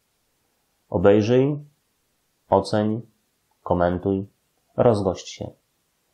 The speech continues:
Jeśli zauważysz, że jakiś temat Ciebie dotyczy, skontaktuj się ze mną.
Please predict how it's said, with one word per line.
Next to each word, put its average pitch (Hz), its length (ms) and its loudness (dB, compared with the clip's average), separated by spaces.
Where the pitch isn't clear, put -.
Jeśli 120 300 0
zauważysz, 131 540 4
że 131 140 4
jakiś 127 280 2
temat 127 300 2
Ciebie 117 220 2
dotyczy, 123 720 0
skontaktuj 170 560 2
się 98 140 0
ze 90 140 0
mną. 90 320 -6